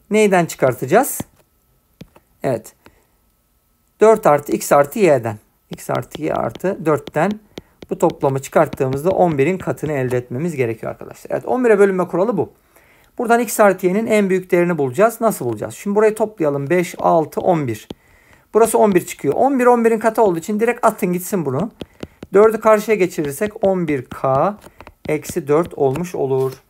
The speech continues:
Bakın burada k herhangi bir sayı olabilir ama x ve y rakam. X artı y'nin en büyük değerini soruyor. Mesela k sıfır olsa x artı y yedi olur. K bir olsa on bir eksi dörtten,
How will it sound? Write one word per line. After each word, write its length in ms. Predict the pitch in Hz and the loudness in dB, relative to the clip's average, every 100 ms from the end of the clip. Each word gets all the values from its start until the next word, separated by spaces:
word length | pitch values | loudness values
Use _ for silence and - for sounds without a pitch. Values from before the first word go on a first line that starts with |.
| _ _ _ _ | _ _ _ _
Bakın 240 | 254 254 226 | -8 -6 -6
burada 200 | 240 247 | -6 -4
k 180 | 254 | -2
herhangi 260 | 247 262 254 | -2 -2 -4
bir 60 | 226 | -4
sayı 180 | 214 | -2
olabilir 280 | 190 180 214 | -2 -2 -4
ama 220 | 220 175 | -4 -6
x 200 | 208 214 | -6 -8
ve 80 | 185 | -2
y 200 | 185 226 | 0 0
rakam. 400 | 196 180 160 135 _ _ _ _ | 0 -2 -4 -6 _ _ _ _
X 180 | 208 - | -10 0
artı 260 | 208 196 190 | 2 2 -2
y'nin 200 | 175 180 | -2 -4
en 240 | 226 214 | -2 -2
büyük 240 | 185 175 | -4 -4
değerini 220 | 165 160 160 | -2 -2 -4
soruyor. 360 | - 127 147 | -6 -4 -2
Mesela 400 | 196 185 240 170 | -4 -2 -2 -2
k 400 | - 208 196 190 - _ _ _ _ | 2 4 6 4 -4 _ _ _ _
sıfır 340 | - 247 226 | -8 -4 2
olsa 320 | 170 143 143 | 4 4 2
x 220 | 196 - 175 | -4 0 2
artı 260 | 160 160 | 2 2
y 160 | 190 190 | 2 4
yedi 220 | 160 151 | 2 4
olur. 340 | 151 123 - _ - - _ _ - _ _ _ - | 2 2 -6 _ -20 -20 _ _ -20 _ _ _ -12
K 300 | - 175 190 | 0 4 4
bir 100 | 220 | 4
olsa 520 | 220 165 - 151 202 - _ - _ - | 4 4 2 0 0 -6 _ -20 _ 0
on 180 | 196 180 | 2 4
bir 80 | |
eksi 240 | 160 143 151 | 0 -2 -2
dörtten, 480 | 139 131 185 220 | -2 0 -2 -2